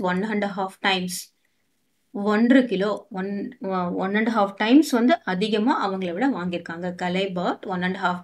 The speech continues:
times, uh, as மங்கை. So,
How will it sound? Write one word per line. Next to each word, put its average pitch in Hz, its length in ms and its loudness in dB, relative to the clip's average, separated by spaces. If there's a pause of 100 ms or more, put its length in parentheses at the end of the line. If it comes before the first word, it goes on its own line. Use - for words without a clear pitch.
times, 208 260 -2 (800)
uh, 190 280 -2 (280)
as 302 120 4 (140)
மங்கை. 165 260 -6 (4000)
So, 214 80 0